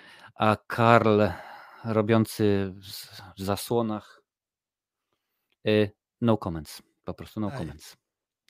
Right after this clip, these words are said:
Speaker 2: Jeżeli chodzi o ten film, to film w, wizualnie jest przepiękny.
Speaker 1: Wizualnie
Speaker 2: To
Speaker 1: jest
Speaker 2: tego nie
Speaker 1: piękny.
Speaker 2: można ująć. Film wizualnie jest piękny. Jeżeli chodzi o soundtrack, też jest spoko. Fabuła jest denna, jak,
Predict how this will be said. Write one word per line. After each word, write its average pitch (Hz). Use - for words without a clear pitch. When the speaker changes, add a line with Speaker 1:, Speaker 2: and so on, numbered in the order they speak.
Speaker 2:
Jeżeli 165
chodzi 170
o 170
ten 160
film, 175
to 185
film 185
w, 165
wizualnie 156
jest 147
przepiękny. 135
Speaker 1:
Wizualnie 110
Speaker 2:
To 165
Speaker 1:
jest 165
Speaker 2:
tego 226
nie 240
Speaker 1:
piękny. 220
Speaker 2:
można 165
ująć. 147
Film 220
wizualnie 165
jest -
piękny. 202
Jeżeli 180
chodzi 196
o 185
soundtrack, 196
też 320
jest 302
spoko. 339
Fabuła 254
jest 165
denna, 202
jak, 170